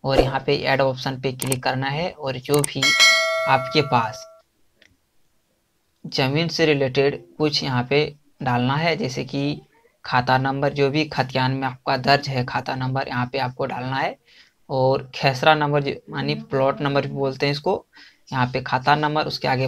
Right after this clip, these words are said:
plot नंबर डालना है और आगे क्षेत्रफल, area, जो भी आपके area क्षेत्रफल है ज़मीन का, वो वहाँ पे fill करना है। आप अगर आपका खतियान है तो वंशावली के अनुसार आप देख लेंगे कि आपका हिस्से में कितना ज़मीन आता है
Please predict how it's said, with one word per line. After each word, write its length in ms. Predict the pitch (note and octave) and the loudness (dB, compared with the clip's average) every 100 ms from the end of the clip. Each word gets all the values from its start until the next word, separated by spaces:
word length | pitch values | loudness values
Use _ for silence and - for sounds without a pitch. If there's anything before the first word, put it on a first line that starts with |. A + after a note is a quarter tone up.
| B2+ | 0
plot 300 | C3+ C#3+ D3 | 2 2 0
नंबर 220 | C#3+ D3 | 0 2
डालना 280 | C#3 C#3 C#3+ | 2 2 2
है 260 | D3 C#3+ C#3+ - | 0 0 -2 -4
और 200 | C3+ - | -4 -2
आगे 300 | - C3 C3 | 2 2 2
क्षेत्रफल, 920 | C3 - - - - D3 D3 C#3+ C#3+ | -2 -8 -18 -8 -4 -2 -2 2 2
area, 380 | C#3+ C#3 C#3 C#3 | 4 2 2 0
जो 200 | C#3+ D3+ | 2 2
भी 160 | E3 F#3+ | 2 4
आपके 340 | D3+ D3 - - | 4 2 -4 -2
area 280 | D3+ C#3 D3 | 2 4 4
क्षेत्रफल 460 | C#3+ C3+ B2 - C3 | 4 0 -2 -2 0
है 220 | C3+ F#3 - - _ - | 0 -2 -4 -20 _ 2
ज़मीन 360 | C#3+ C3+ C3+ | 4 4 2
का, 200 | B2+ D#3 - | 2 0 0
वो 200 | C#3+ D3 | 2 2
वहाँ 220 | C3+ C3+ | 2 2
पे 120 | F3+ G3+ | 0 0
fill 200 | - C#3+ | -2 -2
करना 300 | C3+ C3 C3 | -2 0 0
है। 220 | C3+ C#3 - - _ - | 0 0 -4 -20 _ 0
आप 240 | D3 D#3 - _ _ | 2 2 -4 _ _
अगर 340 | - C#3+ D#3 - _ _ _ _ _ _ _ | -6 0 0 0 _ _ _ _ _ _ _
आपका 380 | D#3 C#3 - D3 | -10 -10 -4 -4
खतियान 460 | C#3 C3 D3 C#3 D3 | -2 -6 0 2 2
है 80 | D3 | 0
तो 80 | C#3 | 0
वंशावली 480 | C3 B2+ C3+ C3+ | -2 0 0 0
के 100 | C#3+ | 0
अनुसार 340 | C#3 C3 C#3 C#3 | -2 -2 -2 -2
आप 140 | C3 | -2
देख 260 | C3 - C#3+ | -4 -6 -2
लेंगे 360 | D3 C#3+ C#3+ - _ - - _ | -2 0 -2 -6 _ -20 -20 _
कि 140 | - C#3 - | -6 -6 -2
आपका 360 | D3+ C#3 - B2+ | 0 0 4 4
हिस्से 360 | B2 B2+ D3+ C#3+ | 4 0 0 0
में 260 | C3+ D3+ | -2 -6
कितना 340 | - C#3+ C#3+ C3+ | -8 -4 -2 0
ज़मीन 320 | C3 C3 B2+ | 2 2 2
आता 260 | B2+ C3 C#3 | 2 0 0
है 200 | F3 | -2